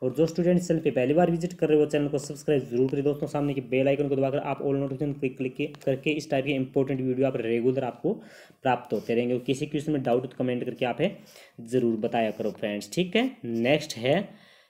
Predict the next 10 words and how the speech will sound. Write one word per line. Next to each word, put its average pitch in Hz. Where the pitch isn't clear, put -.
राजपूतों 147
के 220
किस 233
वंश 151
ने 147
जयपुर 147
रियासत 139
पर 131
शासन 120
किया? 104